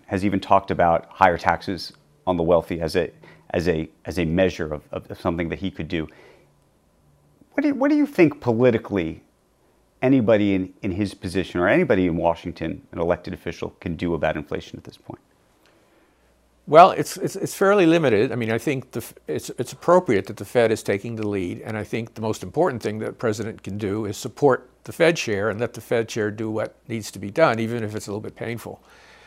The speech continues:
Speaker 2: There's things, in this particular case, that there's things that probably could help on the margin. I mean, I think work that the White House has done to improve supply chains, for example,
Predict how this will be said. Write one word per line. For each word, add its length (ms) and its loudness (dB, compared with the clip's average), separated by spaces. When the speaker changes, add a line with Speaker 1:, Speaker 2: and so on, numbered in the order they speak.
Speaker 2:
There's 220 0
things, 260 6
in 80 0
this 140 0
particular 420 -2
case, 400 0
that 260 -2
there's 220 -6
things 280 -6
that 340 -2
probably 240 2
could 140 -4
help 300 2
on 140 -8
the 60 -10
margin. 420 -2
I 40 -6
mean, 60 -8
I 40 -10
think 200 -12
work 280 -4
that 180 -6
the 200 -6
White 200 6
House 220 2
has 160 -12
done 240 -2
to 140 -8
improve 320 -6
supply 340 0
chains, 380 -6
for 160 -10
example, 560 -8